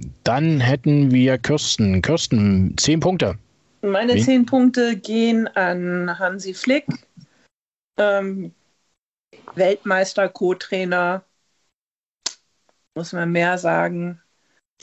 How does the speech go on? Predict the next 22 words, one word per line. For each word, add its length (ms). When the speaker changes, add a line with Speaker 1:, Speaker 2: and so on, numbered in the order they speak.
Speaker 2:
Und 140
Speaker 1:
Nö. 60
Speaker 2:
dann 640
hier 540
sechs 320
Titel 260
mit 200
den 160
Bayern 560
und 640
Uli 320
und 180
Kalle 320
den 180
Mittelfinger 600
zeigen 460
und 200
Bratzo 500
zwei, 720
finde 260
ich 140
gut. 240